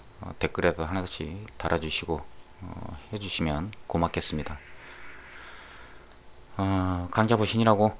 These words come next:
어, 수고 많으셨고요. 어, 다음 강좌에서도 좋은 자료 강좌로, 어, 여러분들 찾아뵐 것을 약속드리면서 오늘 강좌 마치도록 하겠습니다. 그리고 다음 강좌에서는, 어, 루미온, 어,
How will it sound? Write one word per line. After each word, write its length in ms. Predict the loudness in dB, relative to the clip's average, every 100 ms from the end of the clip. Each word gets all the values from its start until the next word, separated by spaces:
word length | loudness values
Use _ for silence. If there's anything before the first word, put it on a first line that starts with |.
| -4
어, 180 | -4 -4
수고 240 | -4 4
많으셨고요. 560 | 6 6 2 2 2 2 -4 -16 -14 -10
어, 180 | -8 -4
다음 220 | 4 4
강좌에서도 560 | 6 6 6 6 4 4
좋은 240 | 4 2
자료 280 | 4 4 4
강좌로, 420 | 4 2 4 2 0 -12 -8
어, 440 | -6 -2 -2 -2 -4
여러분들 340 | -4 -4 -6
찾아뵐 400 | -6 -2 -2 0
것을 500 | -2 2 2 2 0 -4 -12
약속드리면서 760 | -12 -10 -10 -6 -4 -2 -2 -4 -8 -6
오늘 180 | -6 -2
강좌 460 | 0 2 2 0
마치도록 480 | -4 -6 -4 -2 0
하겠습니다. 560 | 0 -2 -2 -4 -4 -8 -4
그리고 260 | 0 2 6
다음 400 | 10 12 10 4
강좌에서는, 640 | 2 4 4 6 4 4 0
어, 640 | -6 -4 -4 -4 -4 -6 -8 -12 -16 -16 -16 -18 -6
루미온, 440 | 2 4 4 2 -2 -8 -8
어, 260 | -8 -8